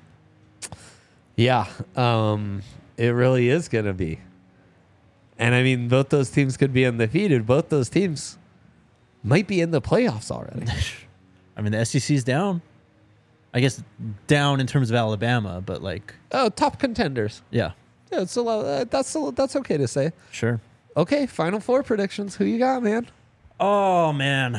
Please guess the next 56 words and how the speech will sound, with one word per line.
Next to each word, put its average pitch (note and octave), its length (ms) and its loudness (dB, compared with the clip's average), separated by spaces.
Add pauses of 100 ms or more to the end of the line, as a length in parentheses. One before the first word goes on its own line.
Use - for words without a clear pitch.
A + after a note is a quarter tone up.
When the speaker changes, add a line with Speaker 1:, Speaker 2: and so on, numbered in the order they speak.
Speaker 2:
All E3+ 140 4
right. C3 260 0 (760)
Let D#3+ 240 2
me G#3 180 2
go. D3+ 840 2 (220)
Speaker 1:
We G3 160 4
start B3 320 0
Michigan A#2+ 560 -2
easy. A2 320 -6 (340)
Neither G#3+ 360 2
of F#3+ 60 0
us F3+ 220 0
is A#2+ 100 -2
out D#3+ 220 2
on D#3 160 0
the D3+ 80 -2
Wolverines. C#3 760 0
We're A#2+ 200 4
in. F2+ 260 -4
That's E3 120 4
Speaker 2:
Michigan, F#3 280 2
Speaker 1:
the - 40 2
one G3+ 220 4
easy C#3 420 -2
one. D#2+ 200 -12
Speaker 2:
sh-, - 140 -6
they F#3 160 4
should G#3+ 160 -2
be G#3 100 4
the F#3 100 4
number D3+ 200 2
one C3+ 160 2
team B2+ 180 0
in A2 80 0
the G2+ 60 -4
country, G#2+ 340 -4
by F#2+ 180 -6
the E2 120 -8
way. G2 240 -6 (480)
So - 140 0
shout F#3+ 260 4
out F#3+ 160 2
to F#3 80 2
all D3+ 120 4
the D3 160 4
Speaker 1:
Yes. D3 140 4
Speaker 2:
A - 40 -8
P D#3+ 120 4
voters A#2 500 0
who C#3 120 2
put - 240 0
them A#2 160 0
number G#2 280 -2
one G2 380 -4
this G#2 220 -4
week. G2+ 300 -6